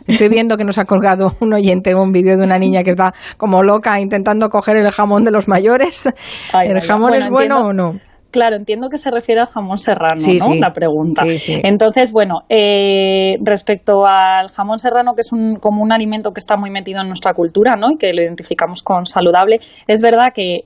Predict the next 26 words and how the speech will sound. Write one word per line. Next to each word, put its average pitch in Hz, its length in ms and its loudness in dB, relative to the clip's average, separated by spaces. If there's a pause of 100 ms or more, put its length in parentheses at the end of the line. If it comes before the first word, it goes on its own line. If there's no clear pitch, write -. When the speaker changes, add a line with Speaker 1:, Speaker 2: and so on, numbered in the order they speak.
Speaker 2:
desde 190 340 -4
el 180 80 -2
punto 196 260 -2
de 220 80 4
vista 208 460 0
nutricional, 214 800 0
es, - 340 -4
aunque 196 320 0
no 208 220 2
está 233 180 -4
procesado 233 520 0
como 180 180 -4
el 170 80 -4
resto 196 200 -2
de 220 60 4
los 220 160 2
embutidos, 226 480 2
sí 220 80 -2
que 202 100 -2
tiene 208 280 0
cierto 208 400 0 (300)
procesamiento, 165 920 -2
¿no? 240 200 4
Entonces, 185 400 -2
se 202 100 -2
podría, 202 520 2